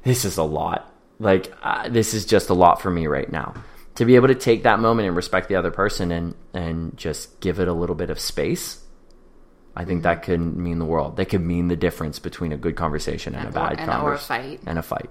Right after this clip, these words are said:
Speaker 1: yeah.
Speaker 2: Yeah.
Speaker 1: Where you say, "Hey,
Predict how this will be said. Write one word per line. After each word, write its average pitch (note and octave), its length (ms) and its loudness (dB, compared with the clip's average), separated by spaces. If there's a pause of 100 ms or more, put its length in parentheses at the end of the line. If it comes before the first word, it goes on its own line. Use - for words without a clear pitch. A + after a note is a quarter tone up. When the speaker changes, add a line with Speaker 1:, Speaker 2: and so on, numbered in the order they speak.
(160)
Speaker 1:
yeah. D2+ 200 -6
Speaker 2:
Yeah. D3+ 280 -12 (340)
Speaker 1:
Where G2 120 0
you F2+ 160 0
say, D#2 480 -2 (800)
"Hey, D2 340 -4